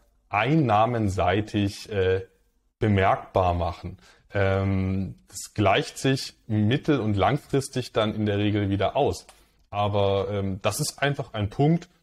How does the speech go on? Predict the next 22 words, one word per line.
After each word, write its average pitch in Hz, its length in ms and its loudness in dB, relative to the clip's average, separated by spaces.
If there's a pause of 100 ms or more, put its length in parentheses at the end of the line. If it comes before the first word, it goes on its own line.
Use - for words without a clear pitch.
den 110 100 0
muss 107 240 -4
man 98 200 -2
wissen 160 420 -2 (320)
und, 117 480 0
ähm, 110 640 -2 (600)
der 104 260 2
wird 147 380 0 (140)
vermutlich 139 500 0
wird 139 140 -4
die 113 120 0
Währungsseite 143 1000 2 (260)
die 110 100 -2
Zahlungsschwankungen 120 920 0
mehr 110 220 2
beeinflussen 104 960 -2 (280)
als, 95 640 0
äh, 92 540 -2 (400)
die - 80 -10
Ausschüttungen 110 680 2
in 104 180 -6
Heimatwährung. 87 920 -4